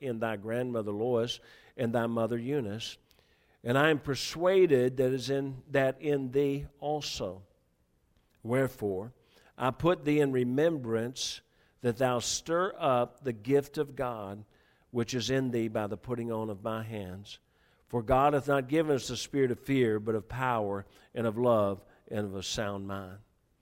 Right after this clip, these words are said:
In this passage, we, there was one word that was used three times, or a form of the word, and that was remembrance. Remember. And, uh, and that's really gonna be the direction that, that we're going right now and,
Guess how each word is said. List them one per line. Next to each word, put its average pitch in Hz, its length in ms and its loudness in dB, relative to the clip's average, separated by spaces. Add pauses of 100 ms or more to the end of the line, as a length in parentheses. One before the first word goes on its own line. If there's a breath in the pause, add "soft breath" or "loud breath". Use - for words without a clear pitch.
(460 soft breath)
In 160 160 4
this 175 160 4
passage, 156 880 -4
we, 131 320 -4
there 139 160 4
was 117 140 -2
one 147 240 0
word 147 240 4
that 123 100 -2
was 113 200 -6
used 127 260 -4
three 135 260 -4
times, 131 520 -4
or 117 100 0
a 101 60 -2
form 135 340 -2
of 113 140 -2
the 110 100 -2
word, 107 400 -4 (640 soft breath)
and 113 140 -4
that 127 100 0
was 127 220 -8
remembrance. 120 1080 -6 (460)
Remember. 120 720 -2 (580 soft breath)
And, 135 240 2
uh, 123 240 4
and 135 140 0
that's 165 240 0
really 165 140 2
gonna 147 160 0
be 139 100 0
the 127 140 2
direction 131 640 0
that, 131 280 -2
that 123 120 -4
we're 123 100 -8
going 113 320 -2
right 98 240 -6
now 107 260 -2
and, 95 140 -6